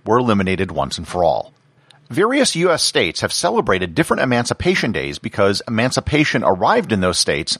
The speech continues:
on different days. One of the misconceptions that people have about the American Civil War is that they think all of the free states fought against all of the slave states. This isn't quite true. The Union actually had four states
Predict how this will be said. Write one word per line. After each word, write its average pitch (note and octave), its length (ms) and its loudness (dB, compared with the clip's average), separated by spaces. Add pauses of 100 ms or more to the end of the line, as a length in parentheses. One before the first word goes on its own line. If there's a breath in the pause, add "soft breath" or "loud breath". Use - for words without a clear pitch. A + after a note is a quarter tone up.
on A#2 120 2
different G#2+ 300 -2
days. - 400 -2 (800 loud breath)
One G#3+ 160 2
of C4+ 80 4
the B3 80 4
misconceptions C3 680 2
that - 100 0
people G#2 240 -4
have F2+ 240 -2
about F2 200 -2
the G2 100 -6
American B2+ 400 0
Civil F#2 280 0
War G2+ 360 0
is A2 140 -6
that A#2+ 120 2
they A2 100 -2
think A2 260 -2 (180)
all F#3 240 2
of G3+ 160 -4
the F#3 80 -2
free F#3+ 260 2
states - 440 2
fought A2 300 2
against G2 400 -2 (140)
all D#2 220 2
of D#2 100 -6
the G#2+ 80 0
slave E3 320 4
states. - 480 -2 (500 soft breath)
This F#2 280 0
isn't A2 200 4
quite F#2+ 240 0
true. D#3 380 0 (640 loud breath)
The A2+ 80 2
Union C3 440 2
actually G3 460 0
had C3+ 220 2
four C4 300 0
states D2+ 400 -2